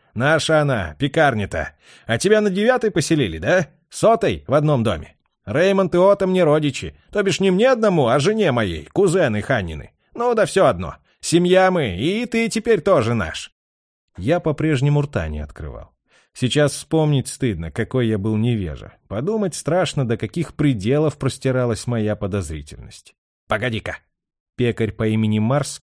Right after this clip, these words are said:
оторвал кусок пергамента и скрылся. Но через минуту вернулся с приличным свёртком, сунул его мне в руки. Внутри было что-то мягкое и тёплое. «Угощайся!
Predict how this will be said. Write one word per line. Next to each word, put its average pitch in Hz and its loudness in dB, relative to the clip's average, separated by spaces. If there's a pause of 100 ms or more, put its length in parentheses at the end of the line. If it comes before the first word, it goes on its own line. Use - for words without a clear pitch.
(120)
оторвал 156 2
кусок - -4
пергамента 143 0
и 131 0
скрылся. - -12 (180)
Но 107 -4
через 107 -4
минуту 139 0
вернулся 113 -2
с - -6
приличным 139 0
свёртком, 87 -8 (180)
сунул 139 0
его 127 0
мне 110 0
в 92 -4
руки. - -14 (520)
Внутри 110 -2
было 104 -2
что-то 113 -6
мягкое 92 -6 (260)
и 95 -6
тёплое. 65 -12 (420)
«Угощайся! 117 -2